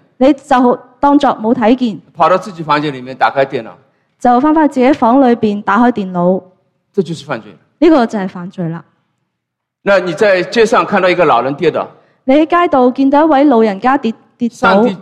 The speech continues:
Speaker 2: 教導我們要愛我們的鄰舍，
Speaker 1: 上帝教導我哋要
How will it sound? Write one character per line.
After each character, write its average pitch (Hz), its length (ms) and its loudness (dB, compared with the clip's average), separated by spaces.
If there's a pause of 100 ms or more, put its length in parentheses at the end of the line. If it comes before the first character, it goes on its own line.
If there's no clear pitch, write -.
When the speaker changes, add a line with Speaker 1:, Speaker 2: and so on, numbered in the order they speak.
Speaker 2:
教 - 220 0
導 190 100 2
我 139 100 2
們 135 140 -8
要 131 240 -2 (280)
愛 180 140 2
我 127 120 -4
們 110 140 -14
的 117 100 -6
鄰 104 200 -12
舍， 117 220 -20 (340)
Speaker 1:
上 277 220 0
帝 302 140 2
教 311 180 0
導 285 140 0
我 262 120 2
哋 269 140 2
要 254 100 4